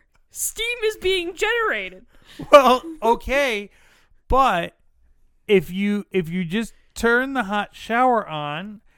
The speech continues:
Speaker 2: you're gonna use all, like, fifty gallons of water.
Speaker 1: You do that whenever you take a shower anyway.
Speaker 2: Yes, I do, because I'm trying to get the steam aspect of it. If you install a steam generator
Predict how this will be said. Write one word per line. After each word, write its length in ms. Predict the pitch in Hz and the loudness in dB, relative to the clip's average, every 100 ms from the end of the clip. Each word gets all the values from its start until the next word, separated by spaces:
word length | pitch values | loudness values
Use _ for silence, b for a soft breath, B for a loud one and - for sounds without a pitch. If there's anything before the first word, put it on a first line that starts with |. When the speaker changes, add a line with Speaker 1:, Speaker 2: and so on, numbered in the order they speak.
| _ - | _ -10
Speaker 2:
you're 180 | 190 226 | -8 -4
gonna 200 | 254 240 | -4 -4
use 540 | 214 202 196 196 175 - | -2 -2 -2 -4 -8 -6
all, 800 | 180 202 240 254 247 240 - - 190 | 0 4 6 8 6 4 0 -8 -6
like, 200 | 185 - | -6 -6
fifty 360 | - 214 - | -10 -10 -8
gallons 500 | 190 185 160 170 170 | -2 -2 -2 -4 -6
of 100 | 156 | -8
water. 360 | 151 262 277 165 | -4 0 2 2
Speaker 1:
You 140 | 311 | 0
do 200 | - 359 508 | 2 2 2
that 300 | 440 415 - 277 | 2 2 -2 -4
whenever 280 | 277 440 | 0 0
you 140 | 370 392 | -2 -2
take 260 | - 392 | 0 0
a 60 | 392 | -2
shower 460 | - 440 370 339 349 | -4 -2 -2 -2 -4
anyway. 580 | 494 523 311 175 147 B 285 311 B 165 | -4 -6 -8 -10 -14 B -20 -20 B -18
Speaker 2:
Yes, 720 | 135 262 320 311 - - - - _ | -6 2 4 2 -2 -10 -20 -20 _
I 140 | 175 214 | -6 -4
do, 640 | 175 196 311 302 220 233 - _ | -4 0 2 2 0 -4 -12 _
because 340 | 240 214 214 208 | -4 -2 -4 -2
I'm 320 | 208 196 180 - | -4 -6 -12 -18
trying 640 | - 196 233 285 262 220 180 | -4 -2 0 -2 -2 -4 -8
to 120 | - | -10
get 240 | 185 214 190 165 | -8 -8 -10 -10
the 180 | 180 | -8
steam 480 | 170 - - 311 285 | -8 -10 -12 -10 -6
aspect 540 | 170 135 - 147 - 143 | -6 -6 -6 -10 -8 -8
of 100 | 127 | -8
it. 140 | 131 _ _ _ _ - | -12 _ _ _ _ -10
If 180 | 165 180 | -8 -6
you 160 | 247 | -6
install 540 | 226 220 - 277 285 247 | -6 -6 -4 0 0 0
a 160 | 240 | -4
steam 500 | 233 - 233 285 320 262 | -8 -10 -10 -10 -10 -8
generator 760 | 190 143 127 127 135 - 156 | -8 -6 -8 -10 -12 -16 -20